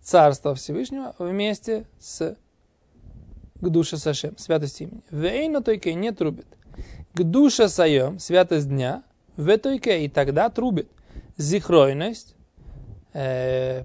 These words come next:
память, в тойке и трубит. Шойфорос, упоминание шофаров, в тойке и трубит. В оймера войдо,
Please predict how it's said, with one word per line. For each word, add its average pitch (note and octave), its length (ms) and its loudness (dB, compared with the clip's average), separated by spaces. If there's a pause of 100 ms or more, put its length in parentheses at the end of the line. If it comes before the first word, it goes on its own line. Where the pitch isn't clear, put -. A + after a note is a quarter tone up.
(160)
память, D3+ 540 6 (1400)
в F3 160 4
тойке B3 640 0 (340)
и A3+ 280 -10 (120)
трубит. D#3 320 0
Шойфорос, D#3 800 4 (220)
упоминание E3 480 -2
шофаров, F3 540 -2
в A3+ 200 0
тойке C4+ 580 -4 (120)
и A#3 80 -10
трубит. G3 340 -8 (1500)
В D3 160 4
оймера F#3+ 600 6
войдо, F3 580 2